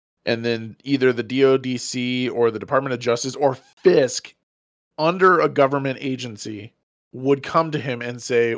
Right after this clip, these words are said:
"We need your help to bring down Spider-Man." And he would become that version. He would become the M C U's version of Alistair Smythe.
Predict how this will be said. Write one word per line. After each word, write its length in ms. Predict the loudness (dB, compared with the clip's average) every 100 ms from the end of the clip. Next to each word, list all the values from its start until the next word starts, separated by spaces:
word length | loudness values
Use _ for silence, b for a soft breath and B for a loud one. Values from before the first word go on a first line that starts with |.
| -6
"We 320 | -8 -6 -6
need 380 | -6 -6 -6 -6
your 260 | 0 2 0
help 400 | 0 -2 -4 -4
to 120 | -6
bring 340 | -4 -6 -6
down 280 | -4 -4 -6
Spider-Man." 760 | -10 -6 -4 -4 -6 -6 -6 -10 _ _ _ _ _ _ _ _ -4
And 580 | -4 -6 -16 -20 -20 -18
he 260 | -6 -2
would 160 | -2 -2
become 520 | -4 -6 -8 -8 -4
that 260 | 0 0 0
version. 420 | -2 -2 -6 -16 -8
He 160 | -4
would 120 | -4 -4
become 180 | -6
the 140 | -6 -8
M 100 | -10
C 120 | -8
U's 120 | -6
version 260 | -4 -6 -6
of 80 | -8
Alistair 340 | -6 -8 -10
Smythe. 340 | -14 -12 -12